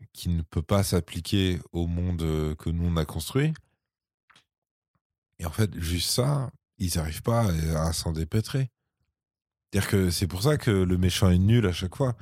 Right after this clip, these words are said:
C'est-à-dire que ils, ils font un reste une première fois. Si t'es logique, tu dis,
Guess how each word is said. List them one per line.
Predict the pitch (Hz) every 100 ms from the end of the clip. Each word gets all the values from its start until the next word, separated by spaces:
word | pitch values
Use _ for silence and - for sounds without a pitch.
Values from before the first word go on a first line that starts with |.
| - - -
C'est-à-dire | 85 101 90
que | - _
ils, | 90 90 -
ils | 98
font | - 131
un | 110
reste | 123 -
une | 117
première | - 110 107
fois. | - 101 82 _ _ _ _ _ _ _ _ _ _ _ _ -
Si | - - 117
t'es | 107 98
logique, | 98 98 117 139
tu | - 95
dis, | 110 123